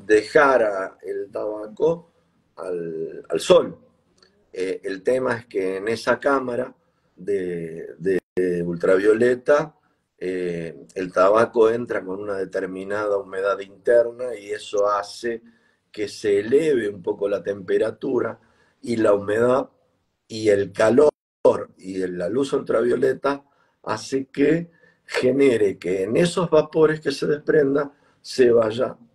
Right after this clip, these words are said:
parte importante del amoníaco, que, que es lo que causa el malestar en boca. <clears throat>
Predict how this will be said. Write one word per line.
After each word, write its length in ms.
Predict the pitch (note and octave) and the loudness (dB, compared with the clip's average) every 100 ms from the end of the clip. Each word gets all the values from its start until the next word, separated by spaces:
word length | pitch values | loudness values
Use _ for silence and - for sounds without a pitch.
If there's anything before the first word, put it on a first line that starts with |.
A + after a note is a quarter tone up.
| _ | _
parte 320 | C#3 C#3+ C#3 | 0 0 -2
importante 800 | B2+ A#2 G2+ - G#2 G#2+ - A2+ | -6 -6 -6 -6 -8 -6 0 2
del 200 | G2+ F#2+ | 2 0
amoníaco, 680 | G2 A#2 C3+ C#3+ C3+ - C3+ | 0 0 0 0 0 2 0
que, 200 | C3+ G2+ | 0 -4
que 60 | G2+ | -2
es 60 | |
lo 120 | G2 F#2+ | -4 -6
que 160 | F#2 | -4
causa 580 | - A2 A2 - D3+ D#3+ _ - - | 2 4 4 4 2 0 _ -20 -2
el 160 | - D3+ | 0 2
malestar 640 | C#3+ A#2 - - G#2 B2 _ _ _ _ _ | 2 -2 -2 -2 -2 -4 _ _ _ _ _
en 160 | F#2 F2+ | -8 -2
boca. 340 | - - - _ _ - | -4 -4 -20 _ _ -10
<clears throat> 240 | - A#2 | -6 -6